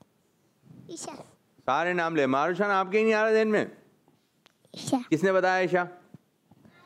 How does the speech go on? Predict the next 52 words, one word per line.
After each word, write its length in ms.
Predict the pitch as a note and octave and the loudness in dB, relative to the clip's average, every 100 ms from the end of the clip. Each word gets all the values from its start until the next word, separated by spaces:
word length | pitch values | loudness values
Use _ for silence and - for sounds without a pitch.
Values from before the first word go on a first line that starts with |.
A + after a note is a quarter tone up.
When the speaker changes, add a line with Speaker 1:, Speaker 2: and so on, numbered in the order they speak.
| - | -6
Speaker 2:
चलें, 340 | B2+ C3+ A2 - - _ _ _ _ _ _ _ | -2 0 -2 -4 -14 _ _ _ _ _ _ _
नहीं, 180 | A2+ C#3+ | 0 2
मारुशान 440 | A2+ A2 - A#2 | 2 0 0 -2
ने 100 | A2 | -2
बताया, 160 | F#2+ A2 | 0 2
मैंने 160 | A#2+ G#2 | 2 0
बताया 200 | F#2+ G#2 | -2 -4
ना। 100 | B2+ - _ _ _ - | -6 -12 _ _ _ -6
आपने 280 | A2+ A#2+ C#3 | -6 -2 -2
ईशा 180 | B2 C#3+ | 0 -2
का 100 | B2+ | -2
नाम 160 | B2 | 0
लिया, 120 | C3 D3 | 0 2
लेकिन 300 | D3+ D#3 B2 | 0 0 2
बहुत 240 | A2+ D3 - - | 2 2 -2 -2
सोच 220 | C#3 D#3 | 0 2
समझ 180 | E3+ C#3 | 0 2
ईशा 220 | C3 F#3 | 2 0
का 80 | G3 | 0
ही 80 | G#3+ | 0
नाम 180 | F#3 E3+ | 0 -2
नहीं 160 | D#3+ | 0
ले 60 | A2+ | 2
रहे 100 | G#2 | 2
थे 80 | G2 | 2
आप। 200 | F#2+ - _ _ _ _ - | -2 -6 _ _ _ _ -4
ठीक 120 | C#3+ | 0
है, 100 | F#3 - - _ _ _ _ _ _ - _ _ _ _ | 0 -4 -18 _ _ _ _ _ _ -20 _ _ _ _
सीधे 160 | C#3+ C#3+ | -2 0
माइक, 220 | A#2 G#2+ | 0 -2
कहाँ 160 | C3 C#3 | -2 0
से 60 | D3+ | 0
पकड़ेंगे 300 | C#3+ C#3 C#3 | 0 0 0
माइक? 200 | B2+ B2 - _ G#2+ | -2 -6 -16 _ -12
यहीं 80 | |
से, 140 | F#2 - _ | -12 -16 _
ठीक 100 | - | -20
है। 80 | - - _ _ _ | -20 -20 _ _ _
तो 60 | A#2+ | -4
आपने 220 | B2 C3+ | -2 0
दो 140 | B2+ D3 | 0 0
नंबर 240 | C3+ C3 | 0 0
हासिल 260 | A#2 A#2+ G#2+ | -2 -2 -2
कर 100 | G2+ | 0
लिए, 140 | G#2 | 2
लेकिन 260 | C3+ D3 D3 | 2 2 2
एक 180 | D#3+ | 2
मरतबा 300 | E3 D#3 D#3+ D3+ | 2 0 0 2
जवाब 300 | C3+ C#3+ C3+ | 2 2 0
देना 200 | A2+ E3+ | 0 2
है 60 | |
भाई। 200 | E3 A2 | 2 0